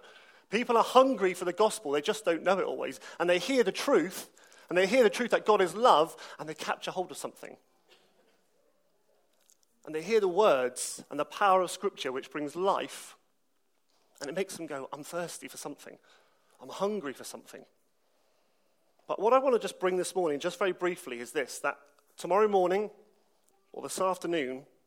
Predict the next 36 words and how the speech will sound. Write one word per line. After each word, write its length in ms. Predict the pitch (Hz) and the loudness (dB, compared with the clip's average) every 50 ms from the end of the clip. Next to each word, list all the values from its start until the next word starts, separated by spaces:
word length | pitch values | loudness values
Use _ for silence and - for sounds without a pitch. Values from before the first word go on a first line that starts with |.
| _ _ _ _ _ _ _ _ _ - | _ _ _ _ _ _ _ _ _ -8
when 120 | 131 147 | -8 -6
you 100 | 175 190 | -4 -2
go 120 | 180 190 170 170 | 0 2 2 4
out 200 | 180 196 196 170 | 4 2 2 0
from 140 | - 196 185 | -4 -4 -4
this 140 | 180 180 | -4 -6
place, 720 | - - - 180 135 - 120 - - - - - - - _ _ _ _ _ _ _ _ _ _ _ _ _ _ _ _ _ _ _ _ _ _ _ _ _ _ _ _ _ _ _ _ _ _ _ _ _ _ _ _ _ _ _ _ _ _ _ _ _ _ _ - | -6 -8 -4 -4 -4 -4 -4 -8 -10 -10 -8 -10 -12 -14 _ _ _ _ _ _ _ _ _ _ _ _ _ _ _ _ _ _ _ _ _ _ _ _ _ _ _ _ _ _ _ _ _ _ _ _ _ _ _ _ _ _ _ _ _ _ _ _ _ _ _ -12
the 80 | 143 131 | -8 0
world 260 | 147 180 190 190 180 | 4 4 6 6 4
will 120 | 170 170 | 0 -2
know 280 | 165 170 180 170 139 127 | -2 0 2 2 2 2
about 240 | 127 139 135 147 - | 0 -2 -2 -4 -4
Jesus 480 | - 156 156 139 - 123 127 120 - | -8 -10 -10 -10 -10 -12 -12 -12 -10
by 140 | - 139 131 | -8 -6 -6
the 60 | 131 | -6
testimony 500 | 131 - 165 - - - 131 120 117 120 | -8 -10 -12 -12 -12 -12 -12 -10 -10 -10
of 100 | 120 117 | -10 -8
your 140 | 139 127 127 | -8 -8 -6
life 400 | 127 117 107 107 - - - _ _ _ _ _ _ - | -6 -6 -8 -8 -14 -20 -20 _ _ _ _ _ _ -10
and 80 | 135 | -6
by 80 | 131 131 | -4 -4
the 60 | 131 | -4
testimony 460 | 131 - 160 - - - 147 143 143 | -2 -4 -8 -8 -8 -10 -8 -6 -6
of 80 | 135 131 | -4 -4
my 160 | 139 135 123 | -2 -4 -4
life. 420 | 110 113 113 - - - - - _ _ _ _ _ _ _ _ _ _ _ _ _ _ 523 523 539 539 539 539 539 539 523 508 494 480 _ _ _ _ _ _ _ _ _ _ _ _ _ _ - | -4 -6 -12 -14 -18 -20 -20 -20 _ _ _ _ _ _ _ _ _ _ _ _ _ _ _ _ _ _ _ _ _ _ _ _ _ _ _ _ _ _ _ _ _ _ _ _ _ _ _ _ -6
We 120 | 156 190 | -6 -4
can 160 | - 220 185 | -4 -6 -6
preach 320 | - - 226 220 214 - 202 | -2 2 2 2 2 0 -4
a 40 | 185 | 0
great 240 | 196 190 185 156 | 2 2 2 2
message. 600 | 160 151 143 - - 123 - - - - - - - _ _ _ _ _ _ _ _ _ _ _ _ _ _ _ _ _ _ _ _ _ _ _ _ _ _ _ _ _ _ _ | 0 -4 -4 -4 -8 -8 -8 -8 -8 -10 -10 -14 -18 _ _ _ _ _ _ _ _ _ _ _ _ _ _ _ _ _ _ _ _ _ _ _ _ _ _ _ _ _ _ _
We 100 | - 165 | -8 -8
can 200 | 175 - - 185 | -6 -6 -8 -10
give 280 | 147 - 214 214 214 - | -8 -4 -4 -4 -4 -4
people 480 | - 202 196 - 180 165 160 147 - | -6 -8 -6 -2 0 0 0 -2 -6